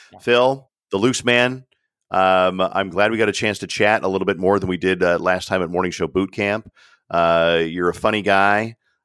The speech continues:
Speaker 2: Uh, I hope nobody listens to this and says, "I'm gonna listen to Phil's show instead of Dave's show."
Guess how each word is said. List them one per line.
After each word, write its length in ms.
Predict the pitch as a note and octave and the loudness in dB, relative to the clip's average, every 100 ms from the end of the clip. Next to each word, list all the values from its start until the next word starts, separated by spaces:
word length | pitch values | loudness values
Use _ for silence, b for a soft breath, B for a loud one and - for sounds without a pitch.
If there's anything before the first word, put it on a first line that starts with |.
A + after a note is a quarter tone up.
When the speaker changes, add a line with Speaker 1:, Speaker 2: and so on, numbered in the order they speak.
| - | -6
Speaker 2:
Uh, 200 | F2+ C#2+ | -2 -2
I 80 | F#2 | 0
hope 200 | A2 A2+ | -2 0
nobody 320 | A2 G#2+ G#2+ | 0 0 -2
listens 540 | F#2 F#2 G#2+ A2+ A#2 - | -4 -2 -2 0 -4 -2
to 100 | G2 | 2
this 240 | G#2 G2+ | 2 0
and 100 | G2 | -4
says, 260 | - G2 F2+ | 0 0 0
"I'm 80 | G2 | -2
gonna 120 | F2+ | -2
listen 240 | G2+ F#2 | -2 -4
to 60 | E2+ | -8
Phil's 380 | - A2+ A2 G2 | -2 2 2 0
show 340 | - E2+ E2+ | 0 0 0
instead 240 | D#2+ F2+ | -2 -8
of 120 | D#2+ - | -10 -2
Dave's 340 | F#2+ G2 F#2 | 0 0 -2
show." 480 | - D2 C#2 C#2 | -4 -4 -4 -8